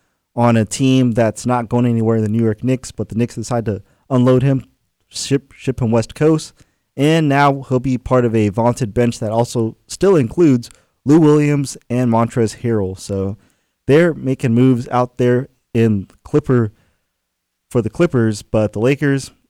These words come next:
they still have a LeBron, they still have, of course, uh, Anthony Davis, still have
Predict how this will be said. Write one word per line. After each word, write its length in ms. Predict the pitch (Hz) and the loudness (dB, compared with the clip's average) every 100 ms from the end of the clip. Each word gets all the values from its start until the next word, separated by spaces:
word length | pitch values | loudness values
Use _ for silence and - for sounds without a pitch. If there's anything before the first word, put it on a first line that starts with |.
| - | -10
they 80 | 110 | -8
still 260 | - 123 | 0 0
have 260 | 120 120 107 | 2 0 -2
a 80 | 107 _ - | -10 _ -6
LeBron, 540 | 110 104 117 123 123 117 | -4 -2 -2 0 0 -2
they 60 | |
still 260 | 101 - 110 | -4 -4 -2
have, 440 | 120 110 107 104 | 0 0 0 -2
of 360 | - _ _ _ | -8 _ _ _
course, 320 | 127 117 - | -4 -2 -4
uh, 240 | 107 95 101 _ _ _ _ _ _ _ _ _ _ | -4 -4 -6 _ _ _ _ _ _ _ _ _ _
Anthony 340 | - 131 131 113 | -2 0 2 0
Davis, 500 | 123 127 120 120 117 | 2 2 4 2 0
still 440 | - - 117 113 | -6 -4 0 2
have 360 | 120 110 104 | 2 0 -2